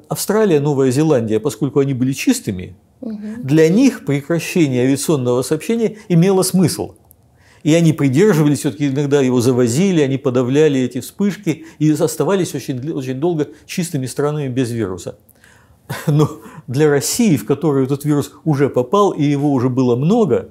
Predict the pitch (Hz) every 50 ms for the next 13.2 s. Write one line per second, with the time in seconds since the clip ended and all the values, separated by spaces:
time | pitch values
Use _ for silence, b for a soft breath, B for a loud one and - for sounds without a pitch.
0 | - b b b b b - 151 135 - 156 143 - - 170 156 156 151 151 151
1 | - 180 165 151 151 151 147 151 - 160 156 156 - 233 220 185 165 170 170 160
2 | - 175 170 170 175 165 - 202 196 185 B B B B - 202 180 165 180 143
3 | 113 - - - 147 147 131 - - 139 131 123 - 156 170 196 185 156 139 123
4 | 131 127 120 B B B B 135 - 151 156 156 143 139 127 - - 131 127 131
5 | 139 127 - - 123 120 - - - 135 139 - - 294 320 - 330 285 - -
6 | - 254 - - 262 240 233 233 226 220 214 262 277 277 254 226 214 214 208 202
7 | 202 202 202 196 190 196 196 196 190 - - 185 - - 196 196 214 240 254 262
8 | 254 - - 190 180 180 175 170 - 180 180 180 185 175 175 190 196 185 185 180
9 | - 208 240 254 - - 208 - 202 196 208 233 214 180 170 - - 185 185 180
10 | 175 165 - 180 175 175 160 - 202 - 160 - - - 151 156 - - 185 170
11 | 151 143 147 151 156 156 156 208 196 180 165 151 143 151 156 156 151 143 139 143
12 | - 156 139 139 147 147 147 - - 165 160 151 147 139 - 143 143 139 143 147
13 | 139 139 135